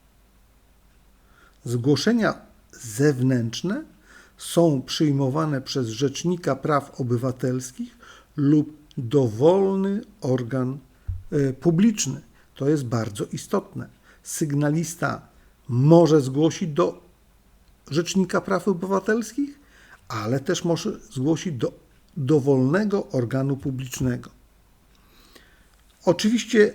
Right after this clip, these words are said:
Rzecznik Praw Obywatelskich oraz organ su-, publiczny są odrębnymi administratorami w zakresie danych osobowych podanych w zgłoszeniu zewnętrznym,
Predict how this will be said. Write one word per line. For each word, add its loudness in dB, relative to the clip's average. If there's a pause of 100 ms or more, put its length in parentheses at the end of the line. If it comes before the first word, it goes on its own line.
(140)
Rzecznik 2 (480)
Praw 0
Obywatelskich 0 (420)
oraz -6
organ 2
su-, -6
publiczny -2 (480)
są 0 (120)
odrębnymi 4
administratorami -2 (280)
w -12
zakresie -2
danych -2
osobowych -2 (460)
podanych 0
w -12
zgłoszeniu -2 (160)
zewnętrznym, -2